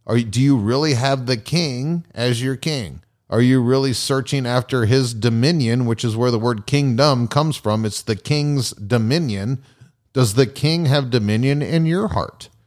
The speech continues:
Does he have dominion in your marriage? Does he have dominion in your parenting? Is he in charge of your finances? Is he in charge of your language and the way that you think, your thought life, or not?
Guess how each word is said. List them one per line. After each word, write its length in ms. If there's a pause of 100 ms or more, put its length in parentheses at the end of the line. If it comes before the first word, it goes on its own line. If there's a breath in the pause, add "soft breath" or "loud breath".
(280)
Does 140
he 60
have 140
dominion 500
in 160
your 200
marriage? 500 (140)
Does 140
he 60
have 280
dominion 440
in 180
your 160
parenting? 640 (420)
Is 140
he 80
in 120
charge 280
of 120
your 140
finances? 720
Is 220
he 100
in 160
charge 340
of 120
your 180
language 580
and 400
the 60
way 200
that 220
you 100
think, 500
your 200
thought 320
life, 240 (400)
or 180
not? 520